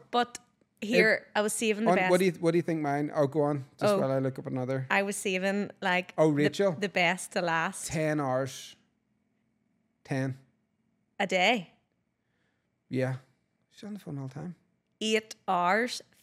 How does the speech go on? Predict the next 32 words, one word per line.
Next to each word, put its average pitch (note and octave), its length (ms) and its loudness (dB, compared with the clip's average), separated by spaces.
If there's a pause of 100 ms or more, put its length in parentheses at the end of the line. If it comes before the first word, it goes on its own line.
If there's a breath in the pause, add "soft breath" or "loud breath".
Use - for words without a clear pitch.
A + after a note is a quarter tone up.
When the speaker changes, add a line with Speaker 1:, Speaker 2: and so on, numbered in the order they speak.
Speaker 1:
fifteen F#3+ 680 -4
minutes. F3 460 -8 (100)
Speaker 2:
That's - 160 -10
not, D3+ 140 -4 (220)
I'm G3 140 -2
close. D#3 480 -4
Speaker 1:
A A3+ 60 2
day. F#3+ 580 2 (160)
Speaker 2:
Yeah. C3+ 360 0 (340)
Speaker 1:
Like, G#3 300 2 (380)
that's A3+ 280 0
an G#3 180 -4
average F#3 460 -2
over F#3+ 160 -6
the F3+ 80 -4
last F3 320 0
week. F#3 240 -4
So G#3+ 260 0
every A3+ 480 -2
day. F3 560 0 (240)
Speaker 2:
Yeah. C#3+ 300 2 (720)
I C#3 80 2
know. C#3 240 2 (680)
Speaker 1:
I G3+ 200 4
near F#3 220 -2
died. E3+ 320 -2
Speaker 2:
And - 80 -2
Speaker 1:
That's B3 180 2
a D#3 60 6
Speaker 2:
she's D#3+ 100 2
Speaker 1:
working G3+ 300 -2
shift. - 420 -6